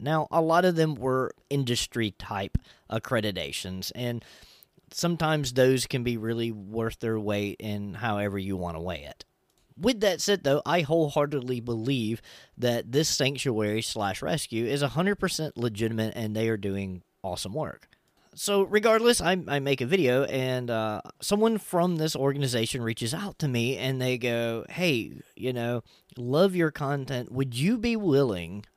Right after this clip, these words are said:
uh, to give us a shout out? Because the only way we get money, uh, is through donations. We, we don't take any money in, uh, from grants or anything like that. We, we just take in donations to, to,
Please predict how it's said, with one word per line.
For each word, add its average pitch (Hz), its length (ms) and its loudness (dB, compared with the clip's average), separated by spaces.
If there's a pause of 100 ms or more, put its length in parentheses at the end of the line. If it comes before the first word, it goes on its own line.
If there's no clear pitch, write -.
uh, 117 300 -4
to 151 100 -4
give 180 180 2
us 180 120 -2
a 165 40 0
shout 123 300 2
out? 107 140 -2
Because 123 220 -2
the 139 100 2
only 160 200 2
way 156 140 4
we 127 220 -2
get 131 240 0
money, 104 440 -4 (520)
uh, 113 260 -2
is 117 160 -2
through 131 240 0
donations. 98 720 -2
We, 101 220 -8
we 107 100 -6
don't 117 200 -6
take 131 200 -2
any 127 140 0
money 120 340 0
in, 117 320 0 (340)
uh, 104 300 -2
from 117 240 -8
grants 139 460 -4
or 123 60 -6
anything 131 340 -4
like 117 240 -4
that. 98 280 -6
We, 107 120 -10
we 120 180 -4
just 123 440 0
take 135 280 -2
in 113 260 -4
donations 101 800 -2
to, 95 400 -6
to, 98 300 -10